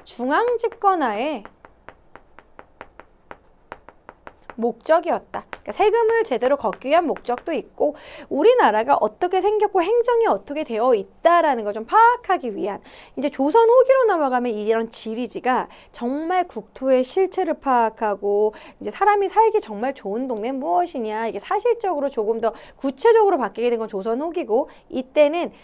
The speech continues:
이제 약간 지방 행정을 좀 파악을 하려는 중앙 집권화 목적이다. 약간 좀 백과사전 느낌으로 만들었어요, 지리서를. 자, 윤리는 삼강행실도를 세종 때 만들게 되는데요. 설순이라는 인물이 만들어요.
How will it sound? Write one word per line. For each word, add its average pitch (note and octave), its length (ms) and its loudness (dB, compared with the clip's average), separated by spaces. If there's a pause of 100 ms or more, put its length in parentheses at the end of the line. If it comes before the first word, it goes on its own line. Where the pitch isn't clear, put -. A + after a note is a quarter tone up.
(140)
이제 G3 160 -4
약간 - 200 -4
지방 C#4+ 420 -2
행정을 G#4+ 500 0
좀 D4 160 -6
파악을 A4+ 460 0
하려는 A3+ 340 -6
중앙 C#4 340 -8
집권화 C4+ 380 -8
목적이다. G3+ 640 -6 (220)
약간 D4 180 -8
좀 D#4 120 -6
백과사전 F4 640 0
느낌으로 G#3+ 400 -6
만들었어요, F#3+ 460 -8
지리서를. F#3+ 600 -2 (460)
자, E4 260 8
윤리는 D#4+ 920 8
삼강행실도를 A#4 1300 2
세종 A4+ 420 0
때 G#4 200 -2
만들게 G#3+ 340 -2
되는데요. G3 560 -2 (140)
설순이라는 A#4 880 2
인물이 G#3 340 -2
만들어요. F#3 840 0